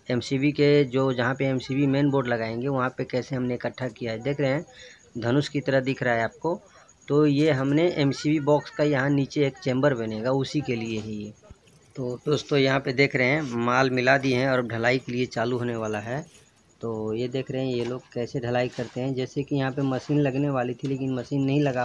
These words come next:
पाए हैं क्योंकि वहाँ पे ज़मीन गीला है। तो यहाँ पे channel, चैनल की, चैनल तरफ बना करके और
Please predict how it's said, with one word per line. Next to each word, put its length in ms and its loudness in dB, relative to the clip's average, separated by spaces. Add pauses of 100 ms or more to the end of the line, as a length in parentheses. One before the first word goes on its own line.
पाए 220 -6
हैं 180 -8 (600)
क्योंकि 240 -6
वहाँ 140 0
पे 380 -2
ज़मीन 400 -2
गीला 260 0
है। 180 -2
तो 120 -8
यहाँ 180 -2
पे 140 -2 (100)
channel, 440 0 (720)
चैनल 300 0
की, 280 -2
चैनल 340 -2
तरफ 280 -4
बना 260 0
करके 420 -4 (120)
और 340 -2